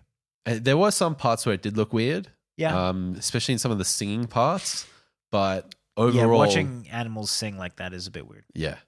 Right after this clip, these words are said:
Speaker 1: But they, they, uh, they managed to actually have a little more emotion than I was anticipating. They, they brought in some snarly bits when they got angry. Like, I,
Speaker 2: Yeah.
Speaker 1: I, I thought they did a solid job. It's definitely not on the same level as the original.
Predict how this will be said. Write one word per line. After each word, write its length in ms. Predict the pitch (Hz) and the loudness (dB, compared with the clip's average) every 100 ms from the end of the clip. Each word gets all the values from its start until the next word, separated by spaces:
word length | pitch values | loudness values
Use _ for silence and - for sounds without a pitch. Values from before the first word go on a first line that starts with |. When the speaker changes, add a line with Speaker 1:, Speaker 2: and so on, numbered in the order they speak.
| _ _ _ - | _ _ _ -4
Speaker 1:
But 140 | 127 | 0
they, 140 | 151 | 2
they, 200 | 135 165 | 2 0
uh, 140 | 156 165 | 2 0
they 180 | 156 165 | 2 2
managed 400 | 143 160 202 - | 2 2 0 0
to 100 | 160 | 0
actually 200 | - 160 | 0 0
have 100 | 151 | 2
a 20 | |
little 200 | 143 139 | 2 2
more 160 | 135 131 | 2 2
emotion 380 | 113 113 - | 4 2 0
than 80 | 113 | 0
I 40 | 107 | 0
was 120 | 98 | -2
anticipating. 600 | 95 92 101 107 127 131 | -4 -4 -2 -2 -2 0
They, 120 | 110 | -2
they 240 | 98 107 107 | -2 -2 0
brought 180 | 117 110 | 2 2
in 80 | |
some 180 | 101 98 | 0 -2
snarly 640 | - - 117 117 120 123 123 | 0 2 4 6 6 2 0
bits 420 | 120 117 - - | 0 0 -2 -2
when 120 | 104 | 0
they 120 | 98 | 0
got 200 | 92 90 95 | 0 -2 0
angry. 540 | 110 117 113 110 107 | 0 0 0 0 2
Like, 380 | 101 92 90 - _ _ _ - | 2 2 0 -10 _ _ _ 0
I, 60 | |
Speaker 2:
Yeah. 260 | 156 175 190 - | 2 2 -2 0
Speaker 1:
I, 260 | 139 143 147 | 2 2 2
I 40 | |
thought 260 | 143 185 175 | 2 2 2
they 120 | 165 | -2
did 300 | 151 156 143 | 0 0 0
a 80 | 117 | 0
solid 540 | - - 127 117 117 101 | 2 4 4 6 4 2
job. 260 | 120 95 - | 0 0 -4
It's 180 | - | -8
definitely 540 | - - 131 131 139 135 | -8 -2 -2 -2 -2 0
not 140 | 127 | 0
on 80 | 120 | 0
the 80 | 113 | -2
same 200 | - 110 | -2 0
level 220 | 110 104 | 0 0
as 100 | 104 | -2
the 140 | 101 95 | -2 -2
original. 540 | 90 82 90 80 71 | -2 -4 -6 -6 -8